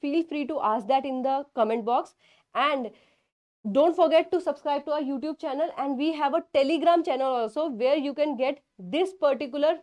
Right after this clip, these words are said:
videos P D F for free. So you don't need to write each and everything. Just go in the Telegram and download the P D F. So thank you so much for being here with me. If you have any doubt, you know what to do. And for any other query that you have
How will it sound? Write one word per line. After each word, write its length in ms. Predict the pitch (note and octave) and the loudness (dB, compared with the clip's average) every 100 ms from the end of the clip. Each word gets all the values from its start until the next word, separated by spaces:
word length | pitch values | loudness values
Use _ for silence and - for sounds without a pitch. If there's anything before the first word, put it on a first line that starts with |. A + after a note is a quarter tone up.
| _ _ _ F#3+ | _ _ _ -8
videos 480 | A#3 A3+ C#4+ D#4+ - | -4 -2 -2 -2 -6
P 120 | B3+ | -8
D 160 | A#3 C4+ | -2 -4
F 100 | C#4 | 0
for 160 | C4 | -2
free. 340 | C4 A3 E3 G3+ | -2 -8 -8 -6
So 180 | - | -2
you 180 | C4 C4 | -2 0
don't 180 | D4 D#4 | 0 -2
need 140 | C#4+ D4+ | -2 -2
to 80 | |
write 220 | C#4+ B3 B3+ | -2 -2 -4
each 140 | B3 | -4
and 100 | C4+ | -4
everything. 400 | A3 A#3 C4 F#4+ - _ _ | -4 -4 -4 -6 -8 _ _
Just 160 | C#4 B3+ | -4 -2
go 100 | D4 | -2
in 100 | C#4 | -2
the 80 | D4 | -2
Telegram 460 | B3+ B3 A#3+ E4+ - | -2 -4 -2 -2 -2
and 200 | B3 A#3 | -2 0
download 360 | G#3+ A3+ A3+ | 0 0 0
the 80 | A#3 | -2
P 140 | A#3 D#3 | -4 -8
D 160 | D3+ | -10
F. 60 | D3+ _ _ _ _ _ - | -12 _ _ _ _ _ -6
So 60 | D4+ | 2
thank 240 | E4+ D#4+ | 4 4
you 60 | F#4 | 2
so 160 | E4+ | 2
much 180 | E4 E4+ | 0 0
for 160 | E4+ D4 | 0 0
being 200 | C#4 D4 | 0 0
here 180 | D4 | 0
with 160 | C#4 C#4+ | 0 -2
me. 140 | C4 F#4 A#4 | 0 2 0
If 140 | B3 B3 | -2 -6
you 100 | C#4 | -2
have 180 | C4+ C4 | 0 0
any 180 | C#4 C4+ | 0 2
doubt, 260 | C4 E4+ | 2 2
you 120 | C4 | -2
know 140 | B3 B3+ | 0 2
what 220 | C4 C4 | 0 -2
to 100 | C4+ | -6
do. 240 | A#3+ F4+ - _ _ _ - | -4 -6 -8 _ _ _ -2
And 180 | C4 D4+ | 0 2
for 120 | F#4 | 0
any 240 | C#4+ E4 | 2 2
other 220 | F4+ F4 | 2 0
query 320 | - D4 C4+ C4+ | -2 -4 -2 -2
that 200 | C4 B3 | -2 -2
you 120 | B3+ | -4
have 220 | A#3 | -4